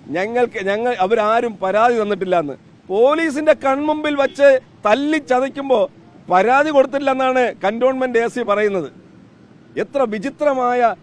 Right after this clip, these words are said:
വാദഗതിയാണ്. എസ് എഫ് ഐയുടെ ആക്രമണത്തെ ന്യായീകരിക്കുന്ന ഒരു സമീപനമാണ് പോലീസ് ഇവിടെ സ്വീകരിച്ചിരിക്കുന്നത്. ഇവിടെ എസ് എഫ് ഐയും പോലീസും ഒരുപോലെ പ്രതികളാണ് ഈ കാര്യത്തിൽ.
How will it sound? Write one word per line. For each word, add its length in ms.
വാദഗതിയാണ്. 680
എസ് 280
എഫ് 200
ഐയുടെ 440
ആക്രമണത്തെ 680
ന്യായീകരിക്കുന്ന 760
ഒരു 120
സമീപനമാണ് 840
പോലീസ് 460
ഇവിടെ 180
സ്വീകരിച്ചിരിക്കുന്നത്. 760
ഇവിടെ 160
എസ് 280
എഫ് 160
ഐയും 280
പോലീസും 640
ഒരുപോലെ 480
പ്രതികളാണ് 640
ഈ 200
കാര്യത്തിൽ. 400